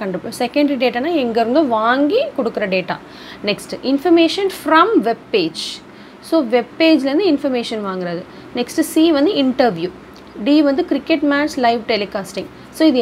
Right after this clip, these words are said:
எல்லாமே பார்த்தீங்கன்னா, first option வந்து direct, செ-, third ஆப்ஷனும் direct, இதுவும் direct தான். அப்போ பி option தான் correct. ஏன்னா information from web page, Web பேஜ்லேருந்து வாங்கி information வந்து நம்மளுக்கு கொடுக்குறாங்க. So, this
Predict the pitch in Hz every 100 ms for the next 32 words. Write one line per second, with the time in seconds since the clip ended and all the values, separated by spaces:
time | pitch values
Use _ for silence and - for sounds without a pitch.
0 | 226 254 277 302 320 262 220 214 190 180
1 | 208 311 349 233 - 302 262 - 247 220
2 | 262 233 208 202 196 - - - - -
3 | - 247 220 214 262 269 277 254 - 294
4 | 269 214 196 220 220 285 247 214 196 -
5 | 185 185 196 190 170 240 311 320 226 -
6 | 214 277 262 196 190 185 208 247 233 226
7 | 254 247 240 311 339 339 - 254 311 311
8 | 220 185 - 180 - - - - 190 226
9 | 220 311 311 285 294 247 214 233 294 320
10 | 247 247 233 233 247 220 233 233 202 185
11 | 277 392 453 214 190 180 165 165 175 247
12 | 339 208 202